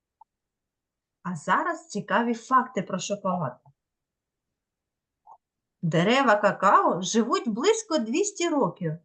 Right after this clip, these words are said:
але плодоносять лише двадцять п'ять років. Уявляєте, діти? Спочатку може вирости ось такий насіння, як ми бачимо на малюнку,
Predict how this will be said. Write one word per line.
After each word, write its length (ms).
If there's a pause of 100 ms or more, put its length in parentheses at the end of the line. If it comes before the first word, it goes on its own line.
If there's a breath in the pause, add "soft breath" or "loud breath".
(240 soft breath)
але 260
плодоносять 720
лише 320
двадцять 380
п'ять 200
років. 440
Уявляєте, 680
діти? 460 (160)
Спочатку 1040 (320)
може 460
вирости 760
ось 320
такий 680 (920)
насіння, 1120 (100)
як 260
ми 120
бачимо 500
на 120
малюнку, 840